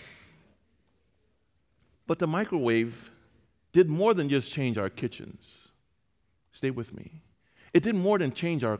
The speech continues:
our cooking. It changed the way we live. We didn't anticipate this, but it became, it changed our patience levels.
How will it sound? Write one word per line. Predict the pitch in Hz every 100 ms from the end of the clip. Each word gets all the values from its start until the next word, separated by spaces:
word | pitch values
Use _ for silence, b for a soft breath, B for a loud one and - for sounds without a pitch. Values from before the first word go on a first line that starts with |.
| -
our | 110 110
cooking. | - - 107 73 - _ _ _ _ _ _ _ b b b
It | 151 147
changed | - 262 226 165 131 123 - - - _ _
the | 131
way | 120 196
we | 196
live. | 202 269 139 104 - -
We | 135
didn't | 151 226
anticipate | 151 185 - - 131 107
this, | 123 156 - - b b b b b
but | 175
it | 165
became, | 160 - 285 208 147 139 165 - -
it | 170 165
changed | 233 226 190
our | 151
patience | 180 254 135 104 -
levels. | 127 101 - - -